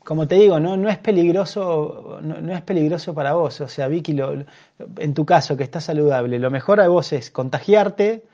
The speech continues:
¿no? Ponele, no digo que lo mejor es contagiarte, pero, perdón, suena raro. O sea, lo mejor es que vos, por ejemplo, si vos te contagiás, lo, lo que mejor que te puede pasar es que tengas una infección leve.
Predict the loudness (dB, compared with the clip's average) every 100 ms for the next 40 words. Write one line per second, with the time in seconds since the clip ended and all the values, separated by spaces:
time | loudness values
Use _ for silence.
0 | _ _ _ _ _ -10 -6 -4 -2 -2
1 | -2 -4 -6 -4 2 4 4 2 2 0
2 | -2 -4 -4 -6 -6 -8 -8 -6 -8 -10
3 | -6 -2 0 -2 -4 -4 -2 -2 -4 -6
4 | -8 -6 -6 -6 -16 -20 -2 2 2 4
5 | 4 4 4 4 4 2 -2 0 -2 0
6 | 0 2 4 4 2 -2 0 0 0 -4
7 | -6 -4 -4 -4 -4 -4 -4 -2 -2 -2
8 | -2 -4 -4 -6 -6 -4 -4 -6 -8 -8
9 | -6 -8 -8 -6 0 0 2 0 -2